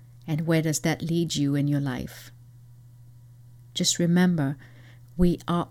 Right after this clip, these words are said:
always going to be faced with turbulence.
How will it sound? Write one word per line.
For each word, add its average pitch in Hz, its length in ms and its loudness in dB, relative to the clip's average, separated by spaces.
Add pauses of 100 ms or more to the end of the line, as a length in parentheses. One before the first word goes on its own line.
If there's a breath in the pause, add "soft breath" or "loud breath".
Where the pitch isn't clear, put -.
always 196 480 2
going 185 280 0
to - 140 -8
be 185 160 0
faced 135 720 -2
with 147 240 -4
turbulence. 143 720 -2